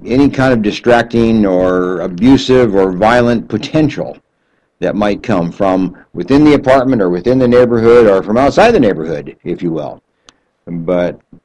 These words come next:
the home needs to be in a safe environment because the people who live there, the marital relationship, needs to have a solid, firm, and,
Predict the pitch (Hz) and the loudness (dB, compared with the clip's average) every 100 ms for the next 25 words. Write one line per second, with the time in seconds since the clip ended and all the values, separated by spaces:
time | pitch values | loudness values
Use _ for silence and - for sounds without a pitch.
0 | - 90 151 185 165 151 - 127 120 120 | -14 -2 2 2 4 2 2 -2 0 2
1 | 117 101 - 107 101 98 87 92 92 90 | 2 -2 -2 -2 0 -2 -2 0 0 -2
2 | 85 95 - 95 90 - 160 170 131 131 | -6 -6 -4 -4 -6 -2 -2 0 0 2
3 | 120 104 80 73 71 85 90 95 104 135 | 2 2 0 -6 -6 -6 -4 0 0 2
4 | 156 151 139 117 110 104 92 87 82 - | 4 2 2 2 2 0 -6 -6 -6 -6
5 | _ _ _ _ 90 110 98 104 107 95 | _ _ _ _ -2 -2 -2 -4 -4 -2
6 | 92 87 - - 107 107 110 104 85 - | -2 -2 -6 -4 0 0 0 -2 -10 -14
7 | - 104 104 104 104 95 92 90 | -4 0 2 2 0 -2 -4 -6